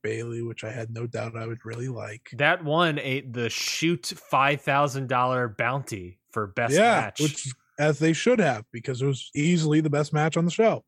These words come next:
Speaker 2: Mm-hmm.
Speaker 1: Um, and I liked the, uh, trios match. I thought that was a lot of fun.
Speaker 2: Yes, two best matches
Speaker 1: Team
Speaker 2: on the
Speaker 1: Impact
Speaker 2: show.
Speaker 1: was cool.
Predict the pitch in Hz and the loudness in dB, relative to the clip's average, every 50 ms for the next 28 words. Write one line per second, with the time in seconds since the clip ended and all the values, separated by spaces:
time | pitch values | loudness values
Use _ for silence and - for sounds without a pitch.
0 | _ - 120 113 131 165 202 220 _ _ _ - - 143 143 143 139 139 131 123 | _ -20 -18 -16 -14 -14 -14 -14 _ _ _ -4 0 2 4 4 4 2 2 -2
1 | _ _ _ _ - - 175 208 226 262 269 262 - - 233 220 220 214 208 202 | _ _ _ _ 0 2 4 6 6 6 6 4 4 4 6 6 6 6 6 4
2 | 196 - - 220 208 185 165 139 143 135 113 104 - 127 127 - 165 165 165 156 | 2 2 4 4 4 4 4 0 -2 -4 -6 -8 -10 -10 -4 -2 2 4 4 4
3 | 143 127 135 135 127 113 - - 113 110 - _ - _ _ _ _ _ _ _ | 4 2 0 0 -2 -2 -4 -8 -12 -12 -12 _ -20 _ _ _ _ _ _ _
4 | _ - - - 160 151 135 104 - - - - - - _ - - - 160 170 | _ -20 -14 -4 -2 0 0 0 -2 -8 -14 -14 -16 -18 _ -10 -2 2 2 4
5 | 151 165 151 139 139 143 - 196 196 196 180 175 160 - 180 165 160 147 - 139 | 4 4 2 2 2 2 4 4 4 4 4 2 4 4 4 4 4 2 -2 -6
6 | - - - 139 131 131 131 127 | -6 -4 -2 0 0 0 -2 -4